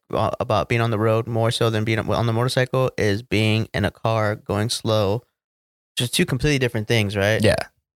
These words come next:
Speaker 1: Because I like hearing the music and I like that feeling.
Speaker 2: There's something I just, I like going eighty.
Speaker 1: Yeah.
Speaker 2: Give me this, a highway. Let me just go eighty with some very loud music, and I am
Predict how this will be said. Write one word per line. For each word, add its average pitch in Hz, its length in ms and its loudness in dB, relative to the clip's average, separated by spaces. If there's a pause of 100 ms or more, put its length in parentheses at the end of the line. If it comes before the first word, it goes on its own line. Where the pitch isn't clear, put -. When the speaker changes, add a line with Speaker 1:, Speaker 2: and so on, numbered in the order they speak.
(240)
Speaker 1:
Because 123 200 -2
I 117 60 2
like 117 160 0
hearing 117 180 0
the 98 80 0
music 101 500 0
and 101 80 -4
I 101 60 0
like 110 180 2
that 95 180 0
feeling. 92 440 0
Speaker 2:
There's 135 220 0
something 180 180 2
I 123 260 0
just, 123 240 0
I 110 240 -2
like 123 160 0
going 127 240 0
eighty. 104 380 0 (1000)
Speaker 1:
Yeah. 107 160 2
Speaker 2:
Give 120 100 4
me 117 160 2
this, 104 280 0
a 90 140 0
highway. 120 560 0
Let 107 80 0
me 107 100 2
just 98 180 0
go 92 160 2
eighty 117 420 2
with 98 260 0
some 92 140 -6
very 101 260 4
loud 98 260 0
music, 104 380 0
and 92 140 2
I 92 100 2
am 92 260 2